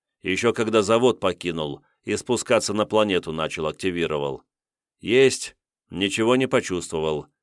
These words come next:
Зато сам достал ручной станнер, полицейский, там, где и глайдер добыл, его купил и обработал эту парочку.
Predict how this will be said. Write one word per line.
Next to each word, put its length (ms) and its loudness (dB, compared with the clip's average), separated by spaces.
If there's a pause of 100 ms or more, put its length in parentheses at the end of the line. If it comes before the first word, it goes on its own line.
(240)
Зато 360 2
сам 300 2
достал 400 0
ручной 360 -2
станнер, 540 -2 (240)
полицейский, 840 0 (420)
там, 280 0
где 180 0
и 160 -2
глайдер 440 2
добыл, 460 -2 (120)
его 300 0
купил 500 -2 (100)
и 100 -4
обработал 640 2
эту 260 -4
парочку. 640 -6